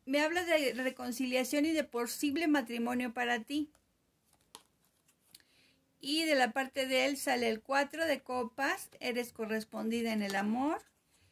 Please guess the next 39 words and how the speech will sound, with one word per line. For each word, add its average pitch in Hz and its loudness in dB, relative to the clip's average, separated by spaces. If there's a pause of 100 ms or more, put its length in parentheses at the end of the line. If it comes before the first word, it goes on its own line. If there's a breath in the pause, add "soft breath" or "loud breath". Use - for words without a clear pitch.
(300 soft breath)
Y 320 0
nos 254 -4
sale 277 4
el 269 0
caballo 240 0
de 226 -2
copas, 226 -2
nos 226 -4
habla 269 2
noticias 254 -2
de 226 2
esta 226 -6
persona 226 -6
que 220 -8
tanto 226 -6
te 214 -10
interesa. 214 -4 (460 soft breath)
Y 247 -2
noticias 262 0
que 269 -6
vienen 247 0
muy 254 2
rápidamente. 220 -2 (800 loud breath)
Bien, 254 0
en 247 0
el 254 0
centro 294 2
la 294 2
posibilidad 240 -4
de 247 0
unión 254 0
o 262 0
de 240 0
reconciliación. 220 -4 (1160 soft breath)
Me 226 -2
sale 277 2
el 226 0
as 240 0
de 262 -2